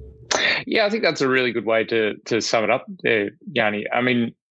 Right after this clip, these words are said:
uh, if you've worked in clinical practice and, uh, you know, you, you're aware of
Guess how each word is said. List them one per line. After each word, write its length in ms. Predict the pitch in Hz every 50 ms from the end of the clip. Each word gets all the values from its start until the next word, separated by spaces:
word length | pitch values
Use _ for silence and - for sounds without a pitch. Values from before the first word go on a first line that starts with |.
| - -
uh, 340 | 110 113 113 - - - - - - - _ _ -
if 160 | 156 - -
you've 200 | 139 127 110 104
worked 340 | 120 139 147 147 143 - -
in 440 | 123 117 110 107 107 104 101 101 101 -
clinical 320 | - 123 113 98 - 113
practice 520 | - 127 113 - - 101 98 92 - - - _ -
and, 440 | 123 117 110 101 101 101 98 98 101
uh, 340 | 101 98 98 98 95 95 95 - -
you 160 | - 110 113
know, 120 | 101 95 98 104 -
you, 220 | - 110 117 113 101
you're 180 | 107 110 104 95
aware 440 | 98 95 101 101 107 104 101 98
of 140 | 95 90 -